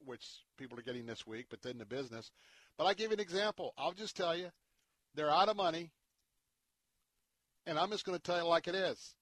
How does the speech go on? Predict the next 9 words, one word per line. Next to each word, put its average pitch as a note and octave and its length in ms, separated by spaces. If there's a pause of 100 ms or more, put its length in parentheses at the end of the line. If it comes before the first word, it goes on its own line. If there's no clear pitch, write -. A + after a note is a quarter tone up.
(180)
Uh, C3 220 (100)
my B2+ 140
corporate E3+ 340
accounts E3+ 480
are D#3+ 80
at D3 120
T D#3 180
D F3 140
Bank. D3+ 340